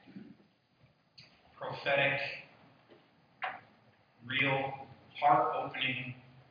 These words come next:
text. We're thankful for how you worked in this man's life, Zechariah, to a righteous man, to place these words down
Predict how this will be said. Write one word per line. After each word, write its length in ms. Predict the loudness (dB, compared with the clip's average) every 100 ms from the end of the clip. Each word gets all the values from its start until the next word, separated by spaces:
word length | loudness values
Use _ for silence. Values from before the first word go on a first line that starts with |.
| _ _ _ -12
text. 420 | -6 -6 -4 0 0 -2 -20 -20 -20 -20 -20 _ -20 -20 -4 -2
We're 960 | -2 -8 -20 _ _ _ _ -20 -8
thankful 600 | 4 4 4 0 -2 -2 -2
for 220 | 0 2
how 340 | 2 2 0 -2
you 140 | -6 -4
worked 280 | -2 0 0 -2 -6 -14 -20 -20 -20 -12
in 80 | -8
this 180 | -6 -2
man's 300 | 0 0 0
life, 260 | 0 0 0 -6 -16 -10
Zechariah, 680 | -4 -2 0 2 4 4 0
to 160 | -4 -8 -14 -20 -20 -20 _ _ _ _ _ _ _ -20 -20 _ _ _ _ _ _ _ _ _ _ _
a 120 | 0
righteous 380 | 0 0 -2 -6
man, 440 | -10 -14 -10 -10 -10 -18 -20 _ _ _ _ _ _ _ _ _ _ _ _ _ _ _
to 240 | -12 -10 -2
place 300 | 2 2 0
these 260 | -4 -4
words 300 | -2 -2 -2
down 380 | 0 0 0 -2